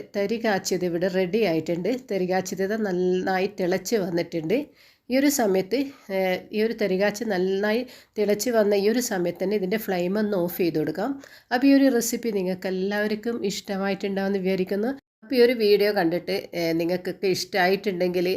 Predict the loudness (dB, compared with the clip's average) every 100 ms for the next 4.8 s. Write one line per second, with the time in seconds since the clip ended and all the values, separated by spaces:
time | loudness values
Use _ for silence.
0 | -2 -2 0 0 0 0 0 2 0 -2
1 | -4 -4 2 2 2 -2 -4 -2 0 -2
2 | -6 -20 _ _ -4 -2 0 0 0 2
3 | 4 4 2 0 -4 -4 -4 -4 -6 -8
4 | -8 -10 -6 -2 0 0 0 0